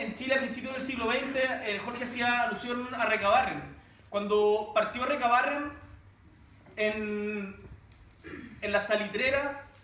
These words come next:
ni siquiera, o sea, no había jornada laboral, la primera ley social que se legisló fue la ley de la silla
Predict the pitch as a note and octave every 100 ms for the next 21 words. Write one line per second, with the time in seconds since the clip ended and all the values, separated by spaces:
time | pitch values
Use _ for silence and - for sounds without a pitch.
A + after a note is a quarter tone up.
0 | - G3 A3+ G#3+ A#3 C4 C#4+ C#4+ C#4+ -
1 | - - - - - G#3+ A3+ A3 A#3 C4+
2 | A#3 A#3+ B3 A#3+ A3 G3 A3+ - - -
3 | - - - - - - - - - -
4 | - G#3 G#3+ G#3 A#3+ C4 B3 C4 C4 A3+
5 | B3 C#4+ C#4+ C#4 A#3+ A#3 A3 A3 A3 G#3+
6 | G#3+ G3+ G3+ G3 A#3 - C4+ B3 B3+ B3
7 | A#3+ G3+ C#4+ C#4 G#3+ G#3+